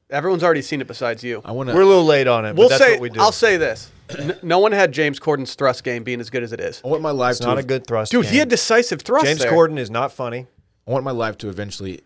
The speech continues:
Speaker 2: end having never watched this video, so thank you for
Speaker 1: Now,
Speaker 2: not
Speaker 1: J-, what happened to James Corden is what happens to people all the time. He, now that he's, like,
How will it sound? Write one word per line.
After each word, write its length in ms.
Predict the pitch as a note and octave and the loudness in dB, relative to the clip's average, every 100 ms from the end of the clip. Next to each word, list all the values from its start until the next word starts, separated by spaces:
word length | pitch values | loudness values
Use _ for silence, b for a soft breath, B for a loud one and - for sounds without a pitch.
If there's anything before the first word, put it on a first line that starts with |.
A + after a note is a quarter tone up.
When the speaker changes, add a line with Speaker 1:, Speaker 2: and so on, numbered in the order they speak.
| - | -10
Speaker 2:
end 300 | F#2+ F2+ E2+ | -8 -8 -8
having 340 | E2+ F2 F2 | -6 -6 -6
never 220 | F2 D#2 | -8 -8
watched 320 | E2+ E2 D#2 - | -8 -8 -10 -12
this 140 | D2+ | -12
video, 380 | - C#2 A1 G1+ | -12 -14 -14 -14
so 200 | - D2+ | -12 -12
thank 240 | - F#2+ | -14 -14
you 80 | - | -16
for 80 | - | -2
Speaker 1:
Now, 120 | F#3+ | 0
Speaker 2:
not 80 | F#3 | 0
Speaker 1:
J-, 100 | D#3 F#3+ | -6 0
what 180 | G#3+ | 2
happened 240 | B3+ D4+ C#4 | 4 0 0
to 20 | |
James 260 | F3+ G3+ - | 0 0 0
Corden 280 | G3 F3 | 2 2
is 100 | D#3+ | 2
what 140 | D#3+ D#3+ | 0 2
happens 340 | E3 D#3 D3+ | 0 -2 -6
to 120 | - D3 | -10 -8
people 480 | D3+ C#3 C#3 B2+ - | -8 -6 -2 -2 0
all 160 | C#3 | -2
the 80 | B2 | -2
time. 420 | - F2+ - - _ | -8 -10 -10 -16 _
He, 240 | D#3 D3 F#3 | -20 -12 -6
now 240 | E3+ F#3 | 0 2
that 80 | A3 | 2
he's, 280 | F#3 G3 D#3 | -2 -6 -2
like, 300 | D3+ C3+ | -2 -2